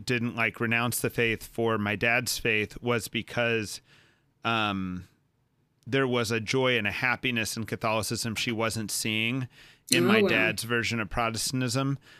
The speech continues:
Speaker 2: Yeah.
Speaker 1: And I thought that was, a, I think that's very wise. I,
Speaker 2: Yeah.
Speaker 1: I think a lot of people are making these decisions based on an
Speaker 2: Yeah.
Speaker 1: intuition and a wisdom that's not like, "Oh, I
Speaker 2: Yeah.
Speaker 1: philosophically know the proof of this," you know?
Speaker 2: Yeah, yeah.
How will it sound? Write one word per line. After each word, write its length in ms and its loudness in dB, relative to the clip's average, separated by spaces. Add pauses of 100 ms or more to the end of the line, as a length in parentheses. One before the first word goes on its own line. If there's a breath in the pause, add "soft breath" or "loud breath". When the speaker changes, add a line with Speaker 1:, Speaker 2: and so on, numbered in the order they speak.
(160 soft breath)
Speaker 2:
Yeah. 260 6
Speaker 1:
And 100 6
I 80 6
thought 240 2
that 120 2
was, 160 0
a, 160 0
I 120 2
think 180 2
that's 160 4
very 260 4
wise. 600 0
I, 140 2 (180)
Speaker 2:
Yeah. 260 6
Speaker 1:
I 80 6
think 160 2
a 60 6
lot 360 4
of 80 0
people 260 0
are 40 2
making 320 0
these 180 -2
decisions 720 -2
based 400 -4
on 120 2
an 240 4
Speaker 2:
Yeah. 60 0
Speaker 1:
intuition 840 -2 (280 soft breath)
and 120 0
a 60 2
wisdom 500 0
that's 240 -4
not 200 -2
like, 360 -2 (100)
"Oh, 60 -4
I 80 4
Speaker 2:
Yeah. 40 0
Speaker 1:
philosophically 840 2
know 180 2
the 120 0
proof 340 0
of 160 -4
this," 420 -10 (140)
you 100 4
know? 160 12
Speaker 2:
Yeah, 220 6 (180)
yeah. 280 4